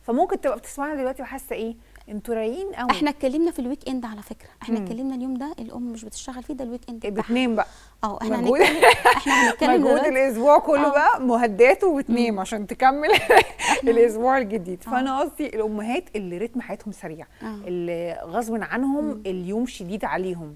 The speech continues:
Speaker 2: مم.
Speaker 1: وأمهات كتير بتسمعني دلوقتي هتبقى عارفة إن أنا حاسة بيهم وهم
Speaker 2: آه.
Speaker 1: حاسين بيا وكله
Speaker 2: مم.
Speaker 1: تمام. المفروض يعملوا إيه؟
Speaker 2: مم.
Speaker 1: عشان على الأقل يبقوا أهدى،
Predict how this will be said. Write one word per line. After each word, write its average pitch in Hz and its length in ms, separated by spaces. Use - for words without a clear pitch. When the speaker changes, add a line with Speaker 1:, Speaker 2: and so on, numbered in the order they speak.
Speaker 2:
مم. 214 60
Speaker 1:
وأمهات 196 460
كتير - 180
بتسمعني 240 360
دلوقتي 220 320
هتبقى 160 520
عارفة 220 240
إن 208 80
أنا 214 120
حاسة 226 380
بيهم 262 380
وهم 226 220
Speaker 2:
آه. 233 40
Speaker 1:
حاسين 226 380
بيا 226 220
وكله 220 240
Speaker 2:
مم. 220 40
Speaker 1:
تمام. 170 340
المفروض 277 420
يعملوا 226 380
إيه؟ 165 160
Speaker 2:
مم. 214 280
Speaker 1:
عشان 202 220
على 202 200
الأقل 285 280
يبقوا 180 400
أهدى، 170 220